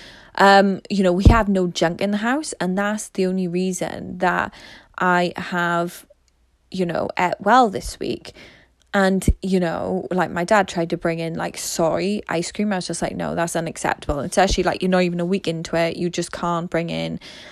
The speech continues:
a tub of ice cream. Like, you know, today we'll talk about our food plan and what they need. But if he needs something, he needs, like, stuff which is in moderation.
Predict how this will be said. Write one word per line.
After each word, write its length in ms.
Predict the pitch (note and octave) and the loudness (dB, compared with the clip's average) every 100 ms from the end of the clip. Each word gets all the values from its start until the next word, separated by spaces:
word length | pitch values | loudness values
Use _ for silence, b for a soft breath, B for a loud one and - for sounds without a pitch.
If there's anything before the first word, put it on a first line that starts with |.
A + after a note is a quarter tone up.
| B - | B -2
a 140 | F#3 | -2
tub 320 | - F3 D#3+ | 2 0 0
of 100 | E3+ | 0
ice 260 | D#3+ D#3 - | 0 0 -4
cream. 400 | E3+ E3 F#3+ G#3+ B B - | -4 -2 -2 -4 B B -4
Like, 440 | E3+ E3+ - - - | 2 2 2 -4 -4
you 100 | F3+ | -2
know, 340 | D#3+ D#3 D#3+ | -2 -4 -6
today 440 | - F#3 G3+ F#3+ | -4 4 6 6
we'll 180 | F#3+ F#3 | 6 2
talk 240 | F3 F#3+ - | 2 0 0
about 220 | - - | -2 2
our 140 | F3 | 2
food 300 | - G#3 G3+ | 2 -2 -2
plan 340 | - F#3+ F#3+ F#3 | -2 -2 0 0
and 100 | F3+ | -2
what 140 | E3 | -2
they 100 | D#3 | -4
need. 460 | E3 E3+ F3 A#3 - B B B B - | -6 -4 -4 -4 -8 B B B B 4
But 200 | F#3 - | 4 6
if 200 | G#3+ G#3+ | 2 2
he 140 | G#3 F#3 | 0 -2
needs 280 | F#3 A3 | -2 -4
something, 440 | - F3 E3+ D#3+ - | -4 -6 -6 -8 -8
he 160 | F#3 F3+ | -8 -6
needs, 420 | F3+ E3+ - - | -4 -6 -6 4
like, 240 | F3+ - | 4 4
stuff 460 | - - G3 F#3+ - | -4 0 4 4 2
which 220 | F#3+ - F3+ | -2 0 -4
is 120 | F3 | -4
in 140 | F3 | -4
moderation. 840 | F3 E3+ F3 E3+ F#3 - A3 D4+ | -2 -4 -4 -4 -2 0 0 -2